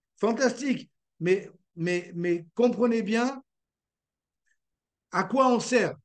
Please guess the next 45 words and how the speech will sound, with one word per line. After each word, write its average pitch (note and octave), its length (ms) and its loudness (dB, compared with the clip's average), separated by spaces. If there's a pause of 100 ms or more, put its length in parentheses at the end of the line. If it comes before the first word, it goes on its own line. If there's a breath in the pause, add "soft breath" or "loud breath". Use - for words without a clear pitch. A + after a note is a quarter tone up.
C'est - 220 -6
quoi A3 240 2
nos F3 140 -4
trucs ? D#3 240 -6
Nos F3+ 120 0
trucs, B3 240 0
c'est G#3+ 140 0
répondre G#3 580 0 (260 soft breath)
à F#3 160 0
une G#3+ 160 4
demande A3+ 420 2
des G#3 120 0
gens. G#3+ 280 -4
Vous C3+ 80 -12
savez, F#3 200 0
il A3+ 80 0
y G#3 60 2
a, E3 200 0 (440)
il E3+ 60 0
y E3+ 40 6
a, D#3+ 240 2
il D#3+ 60 -6
y E3 60 2
a, D#3 120 2
comment F3 200 -6
il F3+ 100 -4
s'appelle, F3+ 440 2
euh, D3 200 4 (640)
euh, D3+ 200 0
Valentin, E3 480 0
qui F#3 160 -8
parlait F3+ 420 2
hier G3+ 300 4
de, D3+ 280 -2 (360)
de D3 80 -4
regarder F3 460 0
sur - 240 -4
sa E3 160 0
bio A#3 280 0
si E3+ 200 -6
vraiment F3+ 320 0
c'est F#3+ 160 -4
attractif. G#3+ 640 -4 (520)
C'est, F3+ 240 -2
euh, D3+ 160 -8